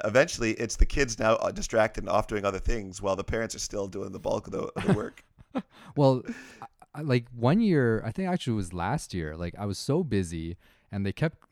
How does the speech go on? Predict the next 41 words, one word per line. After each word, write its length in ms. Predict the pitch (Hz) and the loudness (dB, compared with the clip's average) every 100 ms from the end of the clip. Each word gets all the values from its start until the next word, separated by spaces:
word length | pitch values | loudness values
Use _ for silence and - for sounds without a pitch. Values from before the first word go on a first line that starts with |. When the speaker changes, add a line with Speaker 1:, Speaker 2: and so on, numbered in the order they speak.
| - | -12
Speaker 2:
my 180 | 120 101 | -4 -2
daughter 280 | 101 113 120 | 0 0 0
wanted 240 | 107 101 | 0 -2
the 80 | 92 | -4
tree 340 | - 104 92 | -6 -4 -2
up 280 | 101 120 120 | -2 -2 -2
and 100 | 104 | -2
we 100 | 104 | 0
knew 180 | 113 147 | 2 2
that 100 | 143 | 2
Christmas 420 | - 113 110 95 | -2 -6 -4 -8
is 100 | 92 | -10
coming. 440 | - 110 104 85 82 _ _ _ | -4 -2 0 -4 -8 _ _ _
At 120 | 120 - | -10 -6
some 240 | 196 233 | -2 -2
point, 220 | - 156 | 0 2
I 80 | 123 | 2
was 160 | 117 107 | 0 0
like, 240 | 98 90 | -2 -2
"You 100 | 107 | 0
know 100 | 107 | 2
what? 300 | 131 127 185 - _ _ - | 2 2 0 -6 _ _ -10
I'm 60 | |
just 200 | 98 156 | -6 -4
gonna 200 | - 151 | 0 0
let 220 | 131 127 - | 2 0 0
the, 260 | 107 110 - | -2 -4 -6
I'm 240 | 98 123 | -2 -2
just 200 | 147 - | -2 -6
gonna 180 | - 151 | -2 0
let 160 | 117 123 | 0 0
the 80 | 95 | 0
nanny 360 | 95 123 120 | 2 2 2
put 180 | - 90 | -2 -6
up 120 | 82 | -6
the 80 | 87 | -10
tree. 200 | - 85 | -6 -6
Like, 160 | 82 95 | -6 -2
I'm 140 | 127 | 2
just 140 | 160 | 2
gonna 200 | 175 139 | 2 2